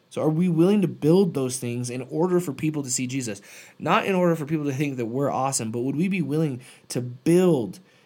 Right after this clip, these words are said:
and have faithfulness and reliability in our relationship so people trust us to have the conversations that we need to have? And the most important conversation is the conversation about how much Jesus loves them. Do people trust us?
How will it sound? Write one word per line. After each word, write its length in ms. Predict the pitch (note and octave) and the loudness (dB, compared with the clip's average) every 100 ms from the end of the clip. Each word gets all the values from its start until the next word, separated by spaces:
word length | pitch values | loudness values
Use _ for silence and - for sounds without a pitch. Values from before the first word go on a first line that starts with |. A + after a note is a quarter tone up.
| - | -8
and 100 | C3+ | -8
have 640 | C3+ C#3+ E3 E3+ B2+ - | -6 -2 2 2 0 -6
faithfulness 760 | - E3 F#3+ D#3+ B2+ B2 - - _ _ _ - | 0 0 0 -4 -6 -8 -10 -12 _ _ _ -8
and 160 | C3 C3+ | -4 -2
reliability 1040 | C3 C3+ C3+ B2 D#3 F#3 F3 A#2 F2+ - _ _ _ - | -2 0 -2 0 2 4 2 0 -4 -12 _ _ _ 0
in 300 | F3+ G#3 A3 | 4 4 4
our 240 | - F3 | 2 4
relationship 640 | E3 D3 D#3 E3 C#3 B2+ A#2 | 4 4 2 0 -4 -6 -6
so 100 | C3 | -6
people 240 | D#3 C3 | -6 -6
trust 540 | - - F3 F3 - | -8 -4 -2 -2 -2
us 160 | C3+ A#2+ | -4 -4
to 80 | B2 | -6
have 240 | C#3 D3 | -4 -4
the 80 | C#3+ | -4
conversations 720 | C#3+ C3 B2+ A#2 A2+ A#2 A2 | -6 -8 -6 -4 -6 -6 -8
that 80 | A2+ | -8
we 100 | A2 | -6
need 160 | A2 G2+ | -6 -8
to 80 | |
have? 220 | G#2 C3+ A#2 | -6 -4 -4
And 100 | A#2 | -4
the 60 | |
most 180 | B2 A#2+ | -4 -6
important 400 | A2+ C3+ F3 D3+ | -8 -4 -4 -4
conversation 600 | B2 A2 G#2+ G#2+ A2 A2 - - - - | -8 -10 -10 -10 -10 -14 -16 -20 -20 -10
is 100 | A#2 | -10
the 60 | |
conversation 600 | A#2 C3 A#2+ A#2+ A2+ A2+ | -6 -6 -4 -4 -4 -4
about 140 | A2+ A2 | -6 -6
how 60 | |
much 200 | G#2 G2+ | -6 -8
Jesus 360 | G2+ G2 F#2+ - | -8 -8 -8 -6
loves 200 | B2 A#2 | -4 -4
them. 120 | G2 | -8
Do 120 | G2 | -10
people 520 | G2+ C3+ C#3 C#3+ C3+ C3+ _ _ | -10 -10 -6 -6 -6 -10 _ _
trust 400 | - - A2+ - | -10 -8 -6 -6
us? 340 | F2+ G2 - | -8 -8 -12